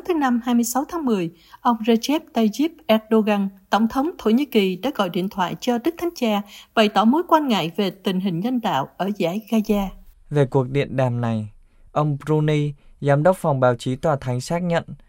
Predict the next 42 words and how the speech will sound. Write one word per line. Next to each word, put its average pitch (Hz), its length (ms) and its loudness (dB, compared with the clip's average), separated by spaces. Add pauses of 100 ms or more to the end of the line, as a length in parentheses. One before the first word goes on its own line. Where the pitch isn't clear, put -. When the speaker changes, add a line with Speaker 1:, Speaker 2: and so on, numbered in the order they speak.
(140)
Speaker 2:
Đức - 180 0
Thánh 139 180 2
Cha 160 200 4
bày 143 180 4
tỏ 107 200 0
sự - 220 -8
đau 135 180 0
buồn 139 240 2
về 113 140 -2
những 117 200 -4
gì 143 180 0
đang 127 200 0
xảy 107 260 -6
ra 127 320 -2 (360)
và 131 120 4
nhắc 165 240 2
lại 165 200 4
quan 156 180 2
điểm 113 180 0
của 107 120 -8
Tòa 117 200 -2
Thánh, 117 340 -6 (480)
hy 143 160 0
vọng 139 220 0
có 139 120 0
thể 143 200 -2
đạt 123 200 0
được 120 200 -2
giải 104 160 -2
pháp 165 260 -4
hai 156 200 -2
nhà 131 140 0
nước 143 420 -2
và 131 120 0
một 117 220 -4
quy 139 140 -2
chế 123 200 -2
đặc 139 180 -4
biệt 123 200 -4
cho 131 160 -4
thành 117 240 -6
Jerusalem. 127 840 -4